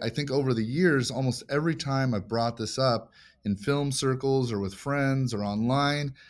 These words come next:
it always gets glowing praise. Everyone's always like, "I love that movie. It was great. The performances are great. Curtis Hanson just nailing it."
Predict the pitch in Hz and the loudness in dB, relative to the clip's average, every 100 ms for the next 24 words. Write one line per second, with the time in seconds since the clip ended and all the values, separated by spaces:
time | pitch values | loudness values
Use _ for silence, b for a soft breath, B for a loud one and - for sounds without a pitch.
0 | b b b _ - 143 175 180 175 151 | b b b _ -6 0 4 4 4 -4
1 | - 147 147 135 131 131 101 104 - 139 | -4 -4 -2 -2 0 0 0 -4 -2 0
2 | 156 147 131 123 120 113 104 92 - _ | 2 2 4 4 4 2 0 -2 -4 _
3 | _ _ _ _ - 107 104 117 143 147 | _ _ _ _ 0 4 6 4 4 2
4 | 127 123 131 151 - _ - 101 92 95 | 2 2 2 -2 -8 _ -2 0 0 -4
5 | - 101 113 127 - - - 95 131 139 | -2 2 2 2 -4 -14 -10 -6 -2 0
6 | 143 135 135 127 123 123 117 - _ - | -2 -4 -2 -2 2 2 2 -4 _ 0
7 | 147 143 131 123 120 - 123 120 123 - | 2 2 0 0 0 0 0 0 -2 -8
8 | _ - 101 - - 110 117 139 147 151 | _ -4 -4 -4 -2 4 4 4 2 -2
9 | 156 | -6